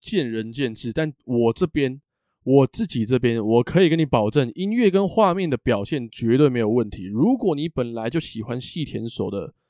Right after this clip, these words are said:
美术作画风格，我觉得这部片还是非常值得去看的。那今天关于《龙与雀斑公主》的正式的影评就大概讲到这边了。最后的最后，如果你是K K box的用户的话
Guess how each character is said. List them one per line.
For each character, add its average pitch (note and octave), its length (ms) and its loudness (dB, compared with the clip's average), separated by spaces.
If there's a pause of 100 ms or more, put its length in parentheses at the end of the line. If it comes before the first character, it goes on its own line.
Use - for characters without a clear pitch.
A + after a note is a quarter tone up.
(300)
美 A2+ 240 -4
术 A#2 420 0
作 A#2+ 320 2
画 A#2+ 320 0 (160)
风 C#3 260 -4
格， - 260 -8 (280)
我 A2+ 160 0
觉 B2 80 4
得 B2+ 80 4
这 D3 160 4
部 C#3 80 0
片 B2+ 180 -4
还 G#2+ 120 -4
是 B2 100 -8
非 C3+ 140 -2
常 G#2+ 100 -2
值 G#2+ 260 -12
得 G#2 120 -6
去 G#2+ 100 -10
看 F#2 300 -14
的。 - 80 -20 (840)
那 E3 120 -4
今 D3 260 -6
天 D3 240 -4
关 A3 480 -2
于 A2+ 500 -4
《龙 B2+ 220 -4
与 B2 60 -4
雀 B2+ 180 -2
斑 A#2+ 180 -2
公 A#2+ 220 -2
主》 G2+ 180 -10
的 C#2 220 -14
正 D#3+ 300 0
式 D3 280 -8
的 G2+ 180 -8
影 G2+ 280 -14
评 F2+ 300 -10 (360)
就 A#2+ 220 2
大 A2 160 0
概 A2 100 2
讲 F#2+ 160 -6
到 F#2+ 60 -6
这 G#2 100 -2
边 G2+ 220 -4
了。 - 80 -16 (560)
最 G#3+ 200 0
后 F3+ 180 2
的 B2 80 2
最 C3 240 0
后， A#2 160 0
如 C3 340 -4
果 C3 300 0
你 G#2+ 320 -10
是 A2+ 800 -4
K C#3 160 0
K C#3 100 4
box - 320 0
的 G#2+ 80 -4
用 A#2+ 220 0
户 A2+ 180 -2
的 G#2 120 -2
话 - 380 0